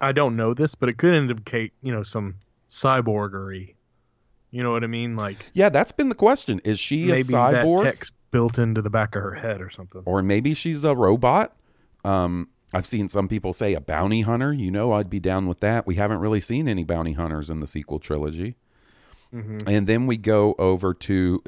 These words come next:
Speaker 2: Jana. I assume that's how you say her name. This is the character portrayed by Naomi Ackie. She's, um,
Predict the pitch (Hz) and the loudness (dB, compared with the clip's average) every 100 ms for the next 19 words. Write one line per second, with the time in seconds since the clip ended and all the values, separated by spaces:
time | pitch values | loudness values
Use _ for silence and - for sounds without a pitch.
0 | 85 76 87 95 85 52 50 - _ _ | -10 -2 0 2 0 -4 -10 -14 _ _
1 | _ _ _ _ _ - 78 80 80 - | _ _ _ _ _ -8 -4 -4 -6 -6
2 | - 147 147 135 147 139 127 143 135 131 | -2 -2 -2 -2 -2 -2 -4 -4 -4 -6
3 | _ _ _ _ 110 107 113 107 120 - | _ _ _ _ -4 0 0 0 -2 -2
4 | 123 104 107 101 98 - 104 110 98 92 | -6 -6 -4 -2 -2 -2 -2 0 -2 -2
5 | - 98 - 98 92 90 87 85 98 95 | -6 -10 -2 -2 0 -2 0 0 0 0
6 | 90 80 90 - 139 147 - _ _ _ | 0 0 -2 -2 -4 -6 -10 _ _ _
7 | _ - _ _ _ - 104 98 95 90 | _ -20 _ _ _ -4 0 0 -2 0
8 | 101 92 87 87 87 | 2 4 2 0 -4